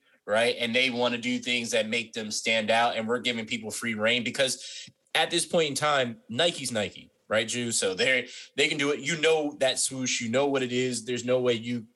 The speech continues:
you don't recognize it, re-, regardless if there's a shark in there, uh, flowers in there, a skeleton, whatever the case would be, you know it's Nike, right? So at this point, they're basically like,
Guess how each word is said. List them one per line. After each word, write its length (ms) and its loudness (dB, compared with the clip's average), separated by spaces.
you 180 -8
don't 360 0
recognize 520 -2
it, 80 -14
re-, 140 -10
regardless 420 2
if 80 -4
there's 180 -6
a 60 -4
shark 380 2
in 80 0
there, 400 4
uh, 120 -2
flowers 640 2
in 100 -2
there, 460 0
a 120 2
skeleton, 800 2
whatever 240 2
the 60 -8
case 240 -2
would 100 -10
be, 300 -2
you 260 -8
know 240 4
it's 160 -2
Nike, 380 -4
right? 240 0
So 300 0
at 140 2
this 180 0
point, 220 2
they're 100 4
basically 340 2
like, 260 0